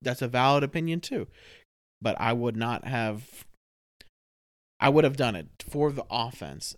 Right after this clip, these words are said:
I don't, Svech injury happened. My desire to do the deadline moves well before the deadline. I've been exceptionally consistent on what they needed to do at the deadline. It has nothing to do with the Svech injury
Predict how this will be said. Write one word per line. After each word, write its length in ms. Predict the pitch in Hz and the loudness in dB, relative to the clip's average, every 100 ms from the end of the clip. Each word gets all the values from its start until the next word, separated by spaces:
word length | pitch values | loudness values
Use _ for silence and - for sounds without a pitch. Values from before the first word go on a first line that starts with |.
| - | -8
I 140 | - 147 | -2 -2
don't, 180 | 143 - 60 98 - | -4 -10 -16 -16 -12
Svech 360 | 117 170 156 - | -8 -4 -4 -4
injury 420 | 147 143 139 127 | -6 -4 -2 -2
happened. 480 | 127 117 117 117 110 - - _ | -2 -4 -4 -8 -10 -16 -20 _
My 320 | - 127 135 151 | -10 -2 0 0
desire 540 | 147 135 135 127 123 | -2 -2 -2 -2 -4
to 120 | - | -8
do 220 | 117 123 | -6 -6
the 100 | 110 | -4
deadline 680 | 101 117 110 110 110 107 104 | -4 -2 -2 -4 -4 -6 -8
moves 440 | 92 110 107 107 - _ _ _ _ _ 123 | -8 -8 -8 -10 -16 _ _ _ _ _ -16
well 400 | 131 147 147 147 | 4 8 8 6
before 380 | 135 - 135 110 | 0 -2 0 0
the 100 | 101 | -2
deadline. 540 | 101 87 80 80 90 _ _ - | -4 -4 -8 -10 -12 _ _ -2
I've 200 | 113 117 | -2 0
been 120 | 104 | -4
exceptionally 840 | 90 - - 123 117 - 117 110 107 | -6 -6 -2 -2 -2 -4 -4 -6 -6
consistent 560 | 107 98 95 - 98 | -8 -8 -10 -10 -10
on 80 | 92 | -10
what 140 | 92 - | -10 -10
they 120 | 90 | -10
needed 280 | 90 87 - | -10 -10 -12
to 60 | |
do 160 | 98 90 | -10 -12
at 100 | - | -12
the 60 | |
deadline. 420 | - 92 92 92 92 | -12 -10 -8 -8 -10
It 40 | - - | -14 -12
has 120 | 110 | -8
nothing 300 | 113 110 113 | -6 -6 -10
to 80 | 98 | -10
do 120 | 101 | -8
with 100 | 117 | -8
the 60 | 147 | -8
Svech 320 | - 226 - | -10 -10 -10
injury 420 | - - - - | -12 -14 -16 -18